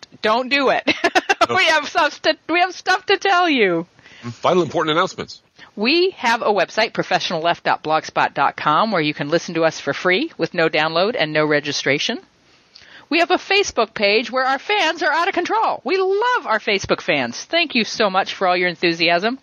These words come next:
Speaker 1: If you like us on Facebook, I'm trying to catch up with this. There's about a hundred and forty fans at this recording right now,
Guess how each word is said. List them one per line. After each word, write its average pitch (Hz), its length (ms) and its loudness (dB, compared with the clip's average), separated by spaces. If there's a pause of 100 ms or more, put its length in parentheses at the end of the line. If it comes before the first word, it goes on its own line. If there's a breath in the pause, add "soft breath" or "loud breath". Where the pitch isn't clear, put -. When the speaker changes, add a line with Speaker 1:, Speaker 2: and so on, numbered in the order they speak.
Speaker 1:
If 349 200 0
you 339 260 2
like 269 280 0
us 240 220 0
on 226 160 2
Facebook, 226 420 0
I'm 185 140 -2
trying 349 220 0
to 330 60 0
catch - 320 -2
up 226 160 0
with 240 120 0
this. 269 200 0
There's 208 160 2
about 196 220 2
a 170 60 4
hundred 233 360 -2
and 175 220 -2
forty 208 600 0
fans 196 640 0
at 190 120 0
this - 520 -4 (400 soft breath)
recording 185 560 0
right 180 200 0
now, 196 360 0